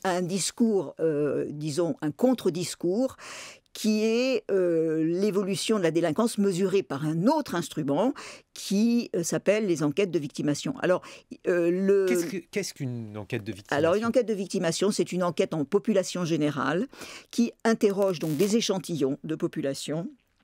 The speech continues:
Speaker 1: pour leur demander, pour leur poser des questions sur les victimations dont, euh, elles ont été, euh, qu'elles ont subies. Euh, les victimations et aussi, il y a aussi des questions tout autour de ça, et notamment autour des peurs et du sentiment d'insécurité. Et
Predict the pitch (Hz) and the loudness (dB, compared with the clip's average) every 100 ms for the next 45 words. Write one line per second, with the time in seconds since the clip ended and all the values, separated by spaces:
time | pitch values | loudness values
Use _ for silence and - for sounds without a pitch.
0 | - - _ 214 214 165 180 160 151 160 | -16 -16 _ 2 2 4 2 2 2 2
1 | 190 - - 160 170 202 185 175 156 190 | 2 -2 -2 0 2 2 2 0 -2 0
2 | 208 - 208 196 190 180 170 - 160 147 | 0 2 2 2 0 -2 -8 -2 0 0
3 | - 180 208 - 170 160 170 - _ 165 | 0 0 0 -2 -2 0 0 -2 _ 0
4 | 151 143 143 127 - - 160 139 151 - | 0 0 -2 -2 -4 -4 -2 -2 -2 -4
5 | 123 - 147 143 - 135 131 131 - 147 | -6 -2 0 0 -2 -4 -4 -4 -4 -2
6 | 139 - 143 170 233 - - - - - | -2 -4 -4 -4 -4 -10 -20 -20 -18 -20
7 | - - 156 151 185 180 - 180 170 220 | -12 -2 2 4 2 0 0 0 2 2
8 | 220 175 160 202 165 156 160 160 202 170 | 4 2 0 -2 2 2 2 0 0 0
9 | 151 - - 175 180 - 180 147 156 143 | 0 -4 -2 -2 -2 -6 -8 -6 -4 -4
10 | 135 - 180 175 147 147 139 151 165 143 | -4 0 0 0 -2 -2 -2 -2 -2 -2
11 | 143 143 - 175 160 180 185 151 135 127 | -4 -6 -4 0 4 4 2 0 -6 -6
12 | 143 147 135 123 123 - - 190 - 277 | -8 -4 -4 -4 -6 -12 -14 -4 0 0
13 | 330 - - - - - _ - 214 196 | -2 -8 -16 -16 -18 -20 _ 0 2 2